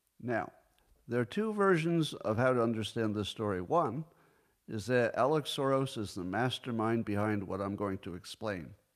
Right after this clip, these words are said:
Or two, he is the dupe who didn't realize that he was being used. All right?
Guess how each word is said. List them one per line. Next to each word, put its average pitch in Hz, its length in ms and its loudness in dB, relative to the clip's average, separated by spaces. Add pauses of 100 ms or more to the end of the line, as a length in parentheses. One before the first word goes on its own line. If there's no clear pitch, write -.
(1000)
Or 127 200 0
two, 156 440 4 (680)
he 135 100 -2
is 117 220 0
the 110 120 -2
dupe 151 440 2 (440)
who 117 140 -2
didn't 110 260 -2
realize 113 420 2
that 101 120 -4
he 104 80 -2
was 101 160 -2
being 101 240 -2
used. 95 540 -6 (960)
All 82 60 -6
right? 101 100 -8